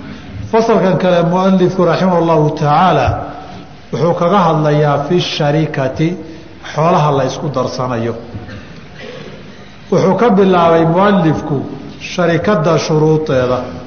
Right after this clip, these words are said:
laakiin asal ahaan shirkaddu waxay u qaybsantaa laba qaybood. Mid baa la isku raacsan yahay,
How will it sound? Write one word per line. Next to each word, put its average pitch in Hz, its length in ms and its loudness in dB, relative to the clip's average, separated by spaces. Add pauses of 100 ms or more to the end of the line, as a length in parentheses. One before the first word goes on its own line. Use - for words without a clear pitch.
(500)
laakiin 196 380 4
asal 170 340 2
ahaan 160 340 2
shirkaddu 147 580 0 (680)
waxay 180 280 2
u 226 140 4
qaybsantaa 147 580 0
laba 147 260 2 (120)
qaybood. 123 420 0 (1400)
Mid 180 260 4
baa 165 200 4
la 156 140 4
isku 180 220 0
raacsan 156 520 2
yahay, 120 300 0